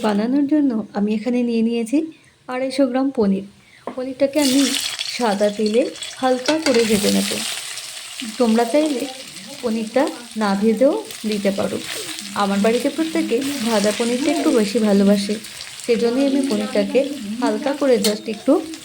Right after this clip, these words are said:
ভেজে নিচ্ছি। পনির খুব বেশি ভাজার দরকার নেই। পনির যদি খুব বেশি ভাজা হয়ে থাকে, তাহলে কিন্তু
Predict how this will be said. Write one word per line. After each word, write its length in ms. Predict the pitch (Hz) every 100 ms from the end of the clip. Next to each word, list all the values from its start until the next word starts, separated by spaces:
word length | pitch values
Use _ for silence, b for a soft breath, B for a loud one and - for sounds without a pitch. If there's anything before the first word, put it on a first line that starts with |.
| 214
ভেজে 240 | 208 196 190
নিচ্ছি। 340 | 190 190 208 202 - - - 277 269
পনির 240 | 254 294 -
খুব 120 | 247 208
বেশি 200 | 262 - 294
ভাজার 260 | 285 285 277
দরকার 240 | 208 202 208
নেই। 120 | 240 320 262 285 277 247 208
পনির 240 | 202 208 214
যদি 160 | 226 -
খুব 120 | 226 214
বেশি 180 | 220 - 226
ভাজা 240 | 226 196 214
হয়ে 160 | 233 240
থাকে, 240 | 269 254 240 269 277 262 240
তাহলে 280 | 226 220 220 -
কিন্তু 180 | 233